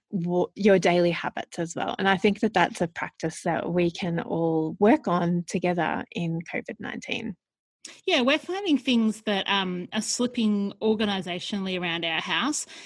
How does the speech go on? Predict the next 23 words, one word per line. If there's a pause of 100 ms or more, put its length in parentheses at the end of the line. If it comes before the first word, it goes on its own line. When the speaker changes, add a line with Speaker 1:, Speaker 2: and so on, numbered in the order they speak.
(140)
Speaker 2:
is
the
packing
up
of
things, (360)
because (240)
there's
no,
like,
there's
not,
like,
there's
a
weekend
in
our
house
at
the
moment
where